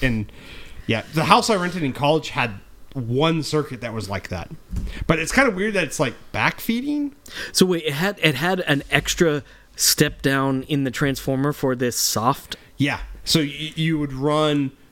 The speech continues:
Speaker 1: the twenty volt into your wall. The, and, it, and so the switches weren't like a flip switch. They were like a little press button.
Speaker 2: Huh.
Speaker 1: Yeah.
Speaker 2: That's weird.
Speaker 1: I don't know why they used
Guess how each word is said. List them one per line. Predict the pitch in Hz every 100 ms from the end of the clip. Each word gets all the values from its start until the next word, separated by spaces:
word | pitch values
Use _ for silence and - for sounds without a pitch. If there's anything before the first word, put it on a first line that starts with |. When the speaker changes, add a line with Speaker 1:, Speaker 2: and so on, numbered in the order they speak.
| - -
Speaker 1:
the | -
twenty | 247 - 185 196
volt | 143 156 147
into | 127 127
your | 113 101
wall. | 117 131 95 73 - - - - - - -
The, | - 101 - - - -
and, | 135
it, | 123 127 -
and | 151 143
so | 139
the | 143 123
switches | - 233 240 247 180
weren't | 160 165 156
like | 139 123
a |
flip | - 160 -
switch. | - 117 - - -
They | 135
were | 151 147
like | 143 143
a | 127
little | 135 139
press | - - 147 -
button. | - - 160 - - - -
Speaker 2:
Huh. | - - 254 113 - - _ -
Speaker 1:
Yeah. | 180 165 - - - - -
Speaker 2:
That's | 104 147 -
weird. | 208 139
Speaker 1:
I | 220
don't | 196
know | -
why | 190 185
they | 190 156
used | 143 170 -